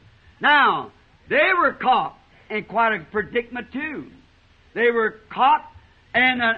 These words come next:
unexpected place where they met God, for God to come to 'em in a fiery furnace, unexpected time, an unexpected way. But God is the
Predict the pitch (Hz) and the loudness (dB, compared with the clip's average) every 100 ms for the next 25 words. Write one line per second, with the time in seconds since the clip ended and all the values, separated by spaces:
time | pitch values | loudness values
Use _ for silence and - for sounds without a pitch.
0 | - 214 269 262 - - 269 277 208 - | -2 0 0 -2 -6 -2 -2 -2 -8 -2
1 | 262 302 208 - - - 208 214 196 - | 0 0 -2 -12 -20 -6 0 0 0 -4
2 | 135 208 220 185 233 311 294 220 _ _ | -6 -6 -6 -4 0 0 -4 -14 _ _
3 | _ _ - 196 165 233 247 226 226 240 | _ _ -10 -6 0 2 2 -2 -4 -6
4 | 208 277 311 - - _ - 196 214 - | -6 -6 -6 -8 -18 _ -6 -2 -2 2
5 | 240 233 214 240 285 277 294 - _ _ | 4 4 2 -2 -4 -4 -6 -12 _ _
6 | _ - 214 254 254 - 262 269 254 254 | _ -4 0 0 -2 -4 -4 -4 -6 -8
7 | 202 262 285 311 339 294 254 _ _ _ | -2 2 2 0 -2 -10 -18 _ _ _
8 | _ - _ _ 156 214 277 302 - - | _ -20 _ _ -4 0 2 0 -6 -4
9 | 285 311 302 311 302 330 311 180 120 - | 0 0 0 -2 2 4 4 0 -6 -16
10 | 120 _ _ _ _ 220 302 - - _ | -20 _ _ _ _ 2 2 0 -20 _
11 | _ _ _ - 220 247 269 269 - 277 | _ _ _ -6 2 4 4 0 -6 -6
12 | 226 277 | -4 -8